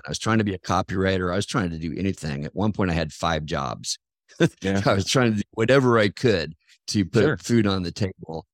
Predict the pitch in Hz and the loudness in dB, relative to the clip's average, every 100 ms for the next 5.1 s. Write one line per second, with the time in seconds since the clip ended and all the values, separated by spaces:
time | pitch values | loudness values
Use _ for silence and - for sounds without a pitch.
0 | _ _ - 101 95 101 98 107 120 131 | _ _ -6 -2 2 2 2 2 4 2
1 | - 123 107 95 - 107 95 92 92 90 | 0 -2 0 -2 -2 -2 0 -2 -2 -4
2 | - - 110 104 95 85 85 - 95 - | -6 -2 0 0 0 -4 -4 -2 -2 -4
3 | 82 80 90 95 87 - 82 101 - 101 | -6 -2 0 0 -2 -4 -2 -2 0 0
4 | 85 87 82 - 123 - 104 87 85 85 | 0 -2 -4 -2 -4 -2 -2 0 0 -2